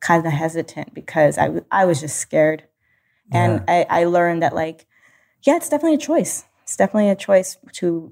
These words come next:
Speaker 1: work through things with someone. And he chose every day to keep choosing me, even though I was acting like a brat.
Speaker 2: But what was it more than the persistence? Because I'm sure people have been persistent with you before.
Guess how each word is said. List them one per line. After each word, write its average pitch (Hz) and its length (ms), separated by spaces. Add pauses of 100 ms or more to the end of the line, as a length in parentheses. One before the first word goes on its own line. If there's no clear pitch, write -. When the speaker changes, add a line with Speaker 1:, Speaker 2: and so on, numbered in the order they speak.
Speaker 1:
work 175 340
through 175 180
things 151 260
with 156 100
someone. 156 280
And 151 100
he 185 160
chose 175 360
every 160 280
day 165 140
to 165 100
keep - 360
choosing 277 440
me, 277 200
even 170 260
though 165 80
I 151 80
was 151 120
acting - 240
like 147 120
a - 60
brat. - 260 (560)
Speaker 2:
But 165 80
what 185 180
was 196 220
it 165 100
more 143 300
than 143 160
the 123 80
persistence? 113 560
Because 110 200
I'm 127 100
sure 143 240
people 127 240
have 120 100
been 117 140
persistent 110 600
with 95 120
you 98 100
before. 95 480